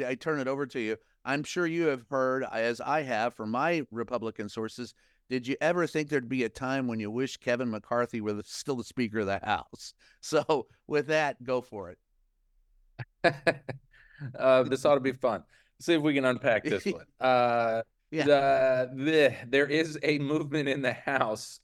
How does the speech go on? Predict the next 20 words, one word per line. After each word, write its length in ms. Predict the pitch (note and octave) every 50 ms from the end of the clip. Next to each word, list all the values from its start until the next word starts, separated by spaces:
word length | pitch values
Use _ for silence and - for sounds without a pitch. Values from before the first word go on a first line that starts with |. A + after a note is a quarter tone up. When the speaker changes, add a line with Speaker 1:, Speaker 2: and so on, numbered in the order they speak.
| _ _ -
Speaker 2:
uh, 280 | A#2 A2+ A2 A2 A2 G#2
among 380 | A2+ A2+ A2+ B2 A#2+ B2 A#2+ G#2
a 100 | A2 A2
group 340 | G2+ A#2 C3 C#3 C#3 C#3 -
of, 220 | A#2+ A2 G#2 G#2 G#2+ _ _ _ _ _ _ _ _ _ _ -
uh, 180 | A#2 A2+ A2+ G#2+ G#2
moderates, 960 | A#2 A2 A2 C3 D#3 F3 D#3+ C3+ A2+ A2+ B2+ C#3+ - - - - - - - _ _ _ _ _ _ _ _ _ _ _
moderates. 600 | - A2+ A#2 G#2+ G2+ G2+ A2+ C3+ D3+ - - - - _ _ _ _ _ _ _ _ _ _ -
Um, 580 | A#2+ A2+ A2 G#2+ G#2+ G#2 G#2 G2+ G2+ G2+ - _ _ _ _ _ _ _ _ _ _ _ _ _
C 240 | _ - - E3+ E3
Q 220 | D#3+ - D#3+ D3 A#2
Vote 260 | A#2+ D3 E3+ D#3+ -
Studies, 580 | - - C3+ A#2 A2 A2+ A#2+ C#3 D3 C#3+ - - -
by 100 | A2 A2
the 80 | A2+
way, 240 | G#2+ G#2+ G#2 A2+ C3 C3 -
uh, 140 | G#2+ G#2 G#2
subscribe 480 | G#2 - A2 G2+ - A#2 A2 G#2+ G#2
today, 380 | - A2+ G#2 G2+ F#2+ G2 A#2 C#3+ - -
uh, 340 | - B2 A2+ A2 A2 A2 A2